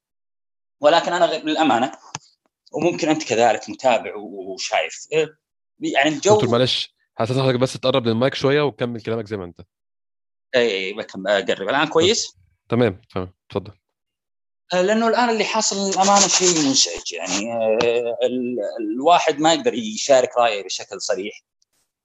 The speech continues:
Speaker 1: آه، لابد إنه يلطف رأيه حتى يقنع الطرفين، يعني، حتى لا يغضب الطرف الأول ولا يغضب الطرف الآخر. يعني، اللي هم الناس اللي
Speaker 2: م.
Speaker 1: ضايعين في الطوش، الناس اللي يحاولون إنهم يتكلمون دائما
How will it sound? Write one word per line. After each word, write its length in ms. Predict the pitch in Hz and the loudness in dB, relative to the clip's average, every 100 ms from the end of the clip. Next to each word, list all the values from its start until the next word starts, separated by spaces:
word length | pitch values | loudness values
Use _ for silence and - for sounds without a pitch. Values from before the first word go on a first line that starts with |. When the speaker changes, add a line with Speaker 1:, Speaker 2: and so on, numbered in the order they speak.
| - | 0
Speaker 1:
آه، 260 | 123 123 123 | 4 6 6
لابد 460 | 135 147 147 139 | 4 4 2 -2
إنه 260 | 127 120 110 | -4 -4 0
يلطف 500 | 123 143 - 104 - | 0 0 -2 -4 2
رأيه 320 | 123 110 98 | 2 2 -6
حتى 420 | - 135 - - | -4 -6 -4 -2
يقنع 360 | 107 - 120 92 | 0 0 -2 -4
الطرفين، 640 | - 113 110 110 113 123 _ _ _ _ | 0 2 2 0 -4 -6 _ _ _ _
يعني، 260 | 95 95 98 | -6 -4 -4
حتى 400 | - 139 - 131 | -2 -2 2 4
لا 80 | 135 | 4
يغضب 300 | 156 123 127 | 4 0 -4
الطرف 300 | - 131 120 | 0 0 0
الأول 320 | 131 147 151 | -2 0 0
ولا 180 | 139 139 | 2 0
يغضب 220 | 117 104 | 0 -4
الطرف 280 | - 101 - | -2 -2 -2
الآخر. 400 | - 95 - 90 | -4 -6 -4 -6
يعني، 160 | - | -4
اللي 180 | 113 117 | -6 -4
هم 260 | 151 156 139 _ _ - | -2 -2 -4 _ _ -4
الناس 320 | 120 135 175 156 | 0 2 2 2
اللي 140 | 147 | 2
Speaker 2:
م. 20 | |
Speaker 1:
ضايعين 280 | 143 143 160 | 2 0 -2
في 60 | 160 | -6
الطوش، 400 | - 160 160 147 | -6 -2 -2 -4
الناس 320 | 127 143 139 | -4 -2 -2
اللي 100 | 123 | -4
يحاولون 400 | - 131 123 131 | 0 0 0 -2
إنهم 200 | 120 113 | -4 -8
يتكلمون 640 | - 113 120 123 120 120 | -12 -6 -2 -2 -2 -2
دائما 440 | 110 120 123 127 | 2 2 0 -4